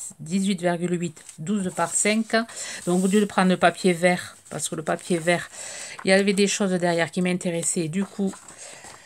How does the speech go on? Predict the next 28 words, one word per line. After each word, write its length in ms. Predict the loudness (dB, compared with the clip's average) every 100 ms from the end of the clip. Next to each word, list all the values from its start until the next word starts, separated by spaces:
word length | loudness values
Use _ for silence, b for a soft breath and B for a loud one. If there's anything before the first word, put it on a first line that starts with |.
| B B -10
j'ai 260 | -4 -2
pas 180 | 2 2
voulu 260 | 4 2 2
le 140 | 0
prendre, 420 | -2 2 2 2
j'en 180 | -2 -4
ai 100 | -4
pris 180 | -6 -4
un 60 | -2
autre. 400 | -4 -6 -2 0 0 -4 -8
Voilà, 160 | -6 -2
il 40 |
y 60 | 0
avait 180 | 2 2
ça 240 | 4 2
qui 160 | 2 -2
m'intéressait 680 | -2 -2 0 0 0 -2
derrière. 640 | -2 -2 0 2 2 -2 -8 -6
Donc 220 | -6 0
ça, 160 | 0
je 100 | 0
veux 160 | -2 -4
pas 220 | 0 0
le 100 | 0
couper. 400 | -4 -4 -4 -4 -6 -20 -18 -18 -18 -20 _ _ _ -20 -20 -20 -18 -16 -16 -18 -20 -16 -8
Donc, 260 | -6 -4 -6
je, 160 | -2
voilà, 340 | 0 0 -2